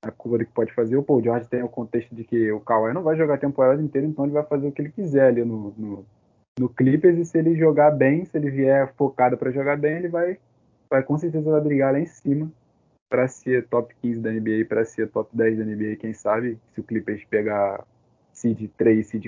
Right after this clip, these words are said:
quatro, seed cinco com ele liderando, ele vai, ele vai ser top dez da N B A. Isso aí é, é consequência. Então, pra, pra, ficou bem, ficou bem ok, ficou bem.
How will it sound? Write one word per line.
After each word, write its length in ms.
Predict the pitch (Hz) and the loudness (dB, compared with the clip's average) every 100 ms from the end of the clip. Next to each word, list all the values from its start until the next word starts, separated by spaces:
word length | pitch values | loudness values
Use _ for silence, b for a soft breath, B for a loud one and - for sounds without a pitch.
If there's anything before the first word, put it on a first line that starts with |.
| - | -6
quatro, 300 | 110 101 - | -4 -4 -6
seed 160 | 113 104 | -12 -14
cinco 380 | - - 113 - | -12 -10 -10 -8
com 160 | - 113 | -2 2
ele 160 | 113 110 | 4 4
liderando, 540 | 113 131 147 160 180 | 2 4 4 4 0
ele 80 | 220 | 0
vai, 200 | 160 151 | 2 2
ele 220 | 165 160 | 2 2
vai 140 | 156 | 2
ser 100 | 151 | 0
top 220 | 175 175 - | -2 -2 0
dez 200 | 151 156 | 2 2
da 60 | 165 | 0
N 100 | 175 | 0
B 140 | 202 | 2
A. 80 | 135 | 2
Isso 260 | 110 - | -2 -6
aí 200 | 113 113 | -2 0
é, 200 | 135 151 - _ _ _ _ _ | 0 -2 -6 _ _ _ _ _
é 260 | - 113 110 | -4 0 0
consequência. 760 | - 127 165 170 151 113 - - _ _ _ - | 0 0 2 4 2 0 -4 -18 _ _ _ -16
Então, 320 | 143 - 165 | -6 -2 0
pra, 200 | 170 180 | 2 0
pra, 240 | 170 180 165 | 0 -4 -4
ficou 200 | - 165 | -4 -2
bem, 280 | 165 190 | -2 -4
ficou 200 | 165 - | -6 -6
bem 180 | 156 160 | -4 -4
ok, 320 | 190 - 139 | -6 -6 -8
ficou 200 | 135 - | -6 -8
bem. 400 | 117 117 139 120 | -6 -6 -6 -10